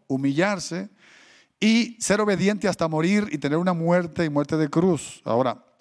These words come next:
la crucifixión era para los criminales que no eran ciudadanos de Roma. El que era ciudadano tenía ciertos privilegios, como en este país, ciertos privilegios. Y era un método cruel de la ejecución, y Jesús soportó todo esto.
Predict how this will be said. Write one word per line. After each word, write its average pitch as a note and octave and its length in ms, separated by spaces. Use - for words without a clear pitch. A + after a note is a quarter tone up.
la E3+ 300
crucifixión F#3 920
era G3 180
para G3 180
los F3 120
criminales F#3 580
que D#3+ 120
no D#3+ 100
eran G3+ 120
ciudadanos F#3 460
de F#3 80
Roma. F3+ 640
El C3+ 160
que D3 80
era E3+ 100
ciudadano E3 380
tenía D3 240
ciertos D#3+ 260
privilegios, D3+ 560
como B2 180
en B2+ 60
este B2+ 160
país, D3 540
ciertos - 240
privilegios. C#3 680
Y G3 200
era A#3 140
un A3+ 100
método A3 380
cruel F3+ 500
de E3 100
la D3+ 80
ejecución, D#3+ 800
y C#3 80
Jesús D3 260
soportó F3+ 400
todo A3+ 320
esto. A#3 520